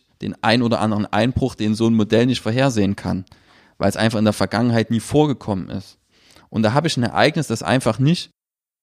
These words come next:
in diese Risikomodelle eingeflossen ist. Und Ereignisse, die nicht in Risikomodelle einfließen, die können natürlich auch nicht berücksichtigt werden.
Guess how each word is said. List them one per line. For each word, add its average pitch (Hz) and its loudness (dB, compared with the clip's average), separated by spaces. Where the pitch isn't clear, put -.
in 117 2
diese 120 2
Risikomodelle 123 -2
eingeflossen 107 -4
ist. - -8
Und 107 2
Ereignisse, 135 2
die 120 0
nicht 123 2
in 110 0
Risikomodelle 110 0
einfließen, 151 -2
die 110 -2
können 147 2
natürlich 143 0
auch 104 0
nicht 139 -2
berücksichtigt - -4
werden. 92 -2